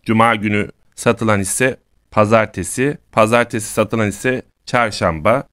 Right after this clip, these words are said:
salı satılan hisse ise perşembe günü vadesiz hesaba aktarabiliyorsunuz. Öncelikle en altta menü,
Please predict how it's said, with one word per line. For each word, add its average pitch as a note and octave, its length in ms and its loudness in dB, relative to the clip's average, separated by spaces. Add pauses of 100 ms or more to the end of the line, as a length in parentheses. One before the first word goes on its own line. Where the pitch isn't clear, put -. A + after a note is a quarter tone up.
salı C3+ 300 0
satılan A#2+ 400 -2
hisse G#2+ 260 -2
ise B2+ 200 -2
perşembe A2 560 -2
günü G2+ 300 -4
vadesiz G2+ 520 0
hesaba F2+ 400 0
aktarabiliyorsunuz. F2+ 1120 -4 (200)
Öncelikle C3+ 600 2
en C3 240 2
altta B2 520 2 (180)
menü, A2+ 460 2